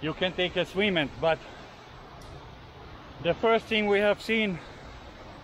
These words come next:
I doubt that average Thai people would say, "Yeah, you can swim there," because I think even for Thai people that would be,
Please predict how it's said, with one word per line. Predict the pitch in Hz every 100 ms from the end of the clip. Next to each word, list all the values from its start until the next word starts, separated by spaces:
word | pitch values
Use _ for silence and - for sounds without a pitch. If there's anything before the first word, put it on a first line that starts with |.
| - 151
I | 175
doubt | 160 180 196 160 - - - - - - - - - - - 147
that | 165 165 - - - - - - - - - - - - - - - - - - - - - -
average | 185 202 185 165 - - - - - - - - - -
Thai | 170 175
people | 190 196 190
would | 165
say, | - 190
"Yeah, | 175 185
you | 165 160
can | - 180
swim | - 185 185
there," | 131
because | 120 131 160 175 - - - - - - - - - -
I | 160
think | 185 180
even | 190 185 185
for | 180
Thai | 180 185
people | 185 180 151 175
that | 170 165
would | 170 165
be, | 170